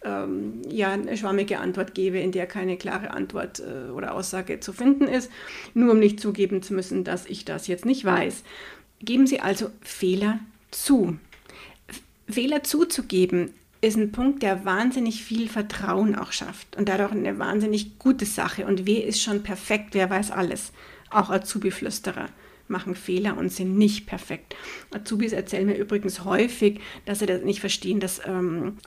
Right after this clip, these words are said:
Ausbilder oder eben Kollegen, die ihnen eine, eine Arbeit geben, ja, Fehler verschleiern und einfach nicht sagen, dass sie selber was falsch gemacht haben. Ähm, weil der Azubi, ähm, ganz klar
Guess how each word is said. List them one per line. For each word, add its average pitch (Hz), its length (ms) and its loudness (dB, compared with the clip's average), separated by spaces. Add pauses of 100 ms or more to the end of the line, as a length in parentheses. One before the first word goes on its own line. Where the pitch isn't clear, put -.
Ausbilder 185 580 -2 (640)
oder 202 160 2
eben 180 220 2
Kollegen, 180 420 2
die 202 120 0
ihnen 190 200 0
eine, 185 120 4
eine 185 260 0
Arbeit 208 340 -2
geben, 208 380 2 (460)
ja, 208 240 4 (840)
Fehler 208 340 4
verschleiern 190 600 4
und - 80 2
einfach 208 340 -2
nicht 202 240 -2
sagen, 185 400 -2
dass 175 180 -6
sie 185 60 -10
selber 180 320 -6
was - 180 -8
falsch - 360 -8
gemacht - 440 -8 (180)
haben. - 460 -6 (800)
Ähm, 180 400 -8
weil 131 180 -6
der 160 140 -2
Azubi, 196 600 0 (480)
ähm, 107 400 -8
ganz 185 300 -4
klar 202 320 6